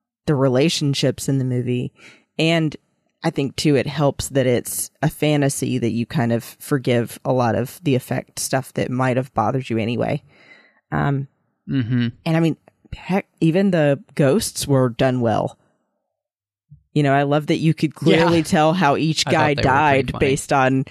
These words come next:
Speaker 1: their ghost's attire or, you know, how their head is facing or,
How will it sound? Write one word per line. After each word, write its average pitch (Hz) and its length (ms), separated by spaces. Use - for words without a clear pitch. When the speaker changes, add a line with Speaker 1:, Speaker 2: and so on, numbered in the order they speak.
Speaker 1:
their 135 400
ghost's - 680
attire 143 840
or, 123 580
you 143 120
know, 123 220
how 135 340
their 131 320
head 131 300
is 147 180
facing 139 720
or, 127 320